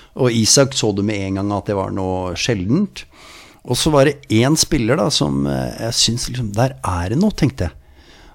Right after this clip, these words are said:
Og han fløy rundt med svart lue og jogga litt rundt ute på banen, men det var noe. Og han var liksom den ene spilleren som jeg begynte å få tak i litt kamper og sjekke litt mer.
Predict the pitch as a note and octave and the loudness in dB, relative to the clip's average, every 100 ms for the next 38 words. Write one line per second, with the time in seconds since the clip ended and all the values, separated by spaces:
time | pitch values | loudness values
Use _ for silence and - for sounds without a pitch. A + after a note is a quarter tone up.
0 | - - C3 C3 B2 B2 A#2 C#3+ C3+ - | -8 2 4 6 4 4 4 4 2 2
1 | B2 A#2 G2 C3 B2 - A#2 - C#3 G#2 | 4 4 4 2 2 4 2 4 4 6
2 | F2+ G2+ A#2 A2+ G#2+ F#2 - B2 G#2+ F#2 | 6 6 6 6 4 2 2 4 4 4
3 | A#2 A#2 G2+ G#2+ G#2 - A2+ G#2+ G2 F2 | 2 4 2 4 2 2 2 4 4 4
4 | B2 B2+ G2 F#2 A2+ G3+ F#3+ - - - | 4 4 6 6 8 6 4 -4 -20 -20
5 | - - _ - B2 - C#3+ D#3 C3+ B2+ | -20 -20 _ -2 0 2 4 4 4 2
6 | C3+ D3+ B2 F#2+ A2 - A2+ F2+ F#2 - | 2 2 0 0 -2 -2 0 -2 -4 -2
7 | A#2 A#2+ A#2 F#2+ D#2+ - - A2 A2 A2 | -2 0 2 2 0 -8 -4 -2 -2 -4
8 | - C3+ - F2+ - A#2 - - A2+ E2 | -2 -2 -2 -6 -6 -6 -6 -4 -4 -4
9 | - F#2 G#2+ - C3+ - - F2+ - D#3+ | -8 -8 -6 -6 -8 -10 -12 -6 0 0
10 | F#3 | 0